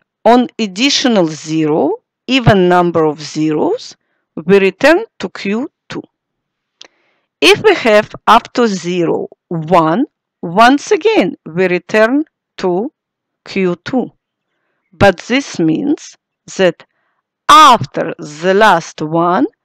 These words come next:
we had even number of zeros. So if currently we move from Q two to Q three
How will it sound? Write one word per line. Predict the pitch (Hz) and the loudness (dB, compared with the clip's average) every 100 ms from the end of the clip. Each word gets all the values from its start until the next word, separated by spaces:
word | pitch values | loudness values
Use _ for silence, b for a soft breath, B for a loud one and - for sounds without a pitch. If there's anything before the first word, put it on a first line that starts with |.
| _ _ _ | _ _ _
we | 175 180 | -4 -4
had | 190 202 220 220 _ _ _ 302 | -2 -2 -2 -4 _ _ _ 0
even | 320 339 359 427 480 - _ - | 2 2 -2 -4 -6 -16 _ -4
number | 285 175 165 190 | 0 0 0 0
of | 226 254 | 0 -2
zeros. | 262 302 240 135 - - _ _ _ _ _ _ _ | -4 -2 -2 -4 -12 -20 _ _ _ _ _ _ _
So | - 285 254 | 0 2 4
if | 285 - | 0 -2
currently | 269 269 262 - 196 | 0 2 0 -2 -4
we | 185 190 | -2 -2
move | 208 196 - - | -2 -4 -8 -4
from | 175 170 | -4 -4
Q | - 214 214 - | -6 -8 -8 -10
two | - 180 151 _ - _ | -6 -4 -6 _ -20 _
to | 175 | -16
Q | - 196 | -8 -8
three | 190 - 175 156 - | -8 -8 -8 -10 -12